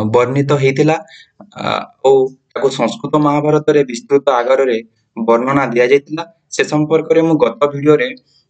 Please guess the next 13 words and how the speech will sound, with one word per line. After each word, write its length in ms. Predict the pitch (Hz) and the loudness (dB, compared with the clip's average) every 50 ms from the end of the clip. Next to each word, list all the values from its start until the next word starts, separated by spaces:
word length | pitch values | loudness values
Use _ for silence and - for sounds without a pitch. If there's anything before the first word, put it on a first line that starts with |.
| _ | _
ଅ, 60 | - - - - - | -14 -12 -8 -4 -2
ଅଳ୍ପୀକରଣ 580 | 117 117 113 113 - 170 170 160 156 156 156 | 0 0 0 -2 -4 0 2 2 2 2 2
ସମ୍ପର୍କରେ 520 | 151 151 143 131 127 135 135 135 143 143 135 | 0 -2 -4 -2 -2 -2 0 4 4 4 4
ଆଲୋଚନା 420 | 120 110 113 113 117 131 139 139 | 4 2 0 -2 -2 -2 -2 -2
କରିଥିଲି। 400 | 139 139 143 143 _ 147 143 156 156 - _ _ _ _ - | 0 0 -2 -2 _ -4 -4 -4 -4 -6 _ _ _ _ -4
ଏ 80 | - 139 | -4 -2
ଭିଡ଼ିଓରେ 380 | 131 143 151 151 165 170 165 170 | 0 0 0 4 4 4 4 4
ଆମେ 200 | 160 160 160 160 | 2 2 2 0
ବିସ୍ତୃତିକରଣ 760 | 143 123 117 - - - - 156 151 160 156 - 165 156 156 | 0 -2 -6 -8 -8 -6 -4 -4 -2 -2 0 2 2 2 2
ସମ୍ପର୍କରେ 580 | 151 151 139 127 127 127 135 - 151 143 143 151 120 - _ _ _ _ _ - | 2 0 -4 -10 -14 -14 -6 -4 -2 0 0 0 -2 -4 _ _ _ _ _ -6
ଆଲୋଚନା 420 | - 117 120 120 - 156 151 147 | -4 -4 -4 -4 -2 -2 -2 -2
କରିବା, 380 | 143 147 151 151 151 147 131 123 127 - _ _ _ _ _ | -2 0 0 2 2 2 0 0 -4 -8 _ _ _ _ _
ଯେ 220 | - 113 127 147 | -8 -2 2 2